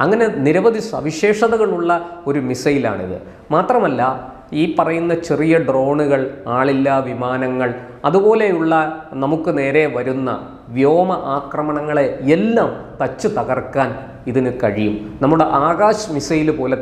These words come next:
തന്നെ, ഏഹ്, സേനയ്ക്ക് വളരെ പ്രയോജനം ചെയ്യുന്ന കരുത്തുറ്റ ഒരു ആയുധമാണ്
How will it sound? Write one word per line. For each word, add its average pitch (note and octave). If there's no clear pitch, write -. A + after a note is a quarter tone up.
തന്നെ, C3+
ഏഹ്, B2
സേനയ്ക്ക് F#3
വളരെ D3
പ്രയോജനം E3+
ചെയ്യുന്ന C3
കരുത്തുറ്റ F3
ഒരു C3
ആയുധമാണ് B2+